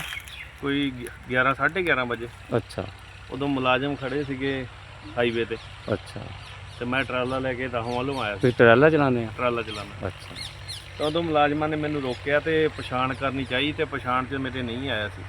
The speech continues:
Speaker 2: ਆ, ਉਹ ਨਹੀਂ ਕਿਹਾ ਵੀ ਕੌਣ ਆ ਬੰਦਾ,
Speaker 1: ਹਾਂ।
Speaker 2: ਨਹੀਂ ਪਛਾਣ 'ਚ ਆਇਆ।
Speaker 1: ਕਿਉਂਕਿ ਉਹਦੇ ਮੂੰਹ ਤੇ ਖੂਨ ਬਹੁਤ ਲੱਗਿਆ ਸੀ।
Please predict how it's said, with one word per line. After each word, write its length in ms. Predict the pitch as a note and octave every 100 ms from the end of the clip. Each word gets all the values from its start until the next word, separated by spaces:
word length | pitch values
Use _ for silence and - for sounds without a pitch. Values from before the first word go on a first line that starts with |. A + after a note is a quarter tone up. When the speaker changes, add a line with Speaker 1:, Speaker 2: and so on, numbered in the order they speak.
| - - -
Speaker 2:
ਆ, 40 | A2+
ਉਹ 180 | A#2+
ਨਹੀਂ 120 | C#3 B2+
ਕਿਹਾ 140 | C3+
ਵੀ 120 | B2
ਕੌਣ 280 | A2+ A2 G#2+
ਆ 120 | G2+
ਬੰਦਾ, 160 | F#2+ A#2+
Speaker 1:
ਹਾਂ। 340 | A#2 F#2+ F#2+
Speaker 2:
ਨਹੀਂ 240 | G2 G2 F#2
ਪਛਾਣ 320 | F2 E2+ E2
'ਚ 140 | -
ਆਇਆ। 80 | F#2 -
Speaker 1:
ਕਿਉਂਕਿ 240 | C#3+ D3 E3+
ਉਹਦੇ 160 | E3
ਮੂੰਹ 260 | F#3 D3+ E3+
ਤੇ 160 | G3 F3+
ਖੂਨ 340 | D#3 D3+ D3+
ਬਹੁਤ 180 | D3 D#3+
ਲੱਗਿਆ 300 | D3 B2 A#2
ਸੀ। 140 | G#2+